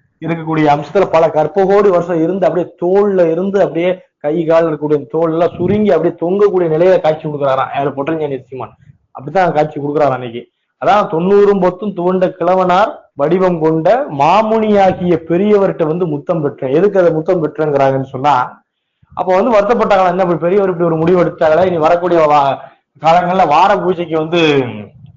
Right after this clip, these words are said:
இப்படி கணக்கு கிடையாது." ஏன்னா ஒருத்தருக்கு சொல்றது ஒண்ணும் மண்டையில ஏற போறது இல்ல, சொன்ன பிரகாரம் எவனும் செயல்பட்டுக்கிட்டு இருக்கிறதும் கிடையாது. சிவடங்காது சங்கு அந்த மாதிரி யாருக்கு வந்த விருந்தவன் உட்கார்ந்துருக்கான். இனிமே அதுக்கேத்தாப்புல இந்த மாய உலகத்துக்கு ஏத்தாப்புல நம்ம அதுக்கேத்தாப்புல தெய்வீகத்தை சுருக்கிட்டு போயிருவோம் அப்படின்னு ஏற்கனவே தாத்தா சொல்லியிருந்தாங்க.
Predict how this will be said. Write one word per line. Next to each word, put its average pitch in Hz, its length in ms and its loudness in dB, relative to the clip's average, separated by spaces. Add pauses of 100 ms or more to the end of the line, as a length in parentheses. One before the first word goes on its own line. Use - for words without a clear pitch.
(320)
இப்படி 147 240 -2 (540)
கணக்கு 156 300 -4
கிடையாது." 151 500 2 (540)
ஏன்னா 165 120 0
ஒருத்தருக்கு 160 520 2
சொல்றது 185 400 0
ஒண்ணும் 180 240 2
மண்டையில 180 240 2
ஏற 180 160 4
போறது 175 260 -2
இல்ல, 180 220 0
சொன்ன 165 280 -2
பிரகாரம் 175 360 2
எவனும் 170 220 -2
செயல்பட்டுக்கிட்டு 165 520 -2
இருக்கிறதும் 165 340 -4
கிடையாது. 160 340 2
சிவடங்காது 160 460 0
சங்கு 151 240 -4
அந்த 151 120 -4
மாதிரி 151 200 -6 (320)
யாருக்கு 170 300 -2
வந்த 165 140 -2
விருந்தவன் 160 340 -2
உட்கார்ந்துருக்கான். 156 540 -6 (300)
இனிமே 240 260 0
அதுக்கேத்தாப்புல 226 520 2
இந்த 202 140 0
மாய 196 320 2
உலகத்துக்கு 190 440 0
ஏத்தாப்புல 185 280 0
நம்ம 185 260 2
அதுக்கேத்தாப்புல 180 360 2
தெய்வீகத்தை 208 460 0
சுருக்கிட்டு 180 420 -6
போயிருவோம் 151 260 0
அப்படின்னு 143 260 -4
ஏற்கனவே 190 340 0
தாத்தா 180 280 2
சொல்லியிருந்தாங்க. 175 520 -2